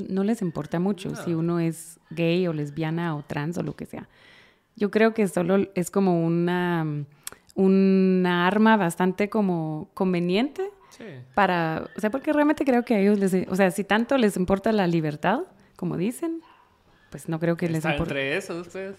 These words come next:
Speaker 1: Ajá.
Speaker 2: Ajá.
Speaker 1: Entonces, no sé, pero yo recuerdo, aparte de eso, de la, la bandera arcoíris en
Speaker 2: Arcoíris.
Speaker 1: el, en el, en el Congreso o en el M P, no sé si se recuerdan cuando había un Pride hace un par de años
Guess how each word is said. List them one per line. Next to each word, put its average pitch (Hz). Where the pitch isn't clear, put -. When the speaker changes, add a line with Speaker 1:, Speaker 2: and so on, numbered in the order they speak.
Speaker 1:
Ajá. 185
Speaker 2:
Ajá. 143
Speaker 1:
Entonces, 214
no 208
sé, 214
pero 185
yo 196
recuerdo, 233
aparte 180
de 196
eso, 208
de 190
la, 170
la 160
bandera 170
arcoíris 190
en 165
Speaker 2:
Arcoíris. 160
Speaker 1:
el, 151
en 180
el, 156
en 185
el 165
Congreso 190
o 202
en 180
el 165
M 202
P, 330
no 208
sé 240
si 277
se 269
recuerdan 196
cuando 170
había 202
un 220
Pride 247
hace 196
un 196
par 214
de 240
años 277